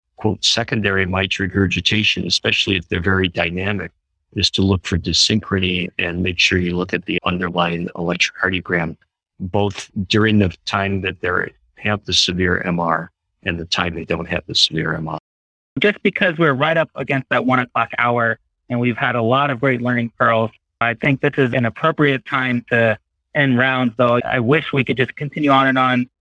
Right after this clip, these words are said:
Speaker 2: with Doctor Nishimura, as I was telling him before this, that he's in my living room with board review quite, quite frequently. But, uh, Natalie and I really, really want to thank you, Doctor Nishimura, for joining us here today. This was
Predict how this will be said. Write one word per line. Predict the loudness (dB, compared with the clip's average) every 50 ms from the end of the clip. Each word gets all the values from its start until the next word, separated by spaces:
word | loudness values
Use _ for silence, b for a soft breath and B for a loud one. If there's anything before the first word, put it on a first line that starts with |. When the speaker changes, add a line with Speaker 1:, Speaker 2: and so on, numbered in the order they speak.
| _ -6
Speaker 2:
with | -4 -2
Doctor | 0 -2 -2 0 0 0
Nishimura, | 0 0 0 0 0 2 2 0
as | 0 0
I | 0
was | 0 0 0
telling | 0 0 2 2
him | 2 0
before | 0 -2 -2 2 2 2 4 4
this, | 2 2 2 2
that | 2 2 2 2 0
he's | -2 -6 -6 -6 _
in | 0 0 2
my | 2 2
living | 2 2 0 2 2 0 0
room | 0 0 2 2
with | 0 0 0 0
board | 2 2 2 2 0
review | -2 -2 0 -2 -2 -2 -4 _ _ _ -10
quite, | -4 0 0 0 0 0 -4 -4 -4 -2
quite | -2 -2 -2 -2 -2
frequently. | -2 -2 -2 -2 -4 -10 -8 -8 -8 _ _ _ B B B B 0
But, | 2 2 4
uh, | 2 2 0
Natalie | 0 0 0 2 2 2 2 4
and | 4 4
I | 4 2
really, | 2 2 2 2 2 2
really | 2 2 2 4 4
want | 4 4 4
to | 2 0 0
thank | -2 -2 0 0
you, | 0
Doctor | 2 2 2 2 0 -2
Nishimura, | -2 -2 -2 2 2 2 2 2
for | 0 -2
joining | 0 2 2 2 4 4 2
us | 0 0 0
here | -2 -2
today. | 0 0 2 2 4
This | 2 2 2
was | 2 0 -2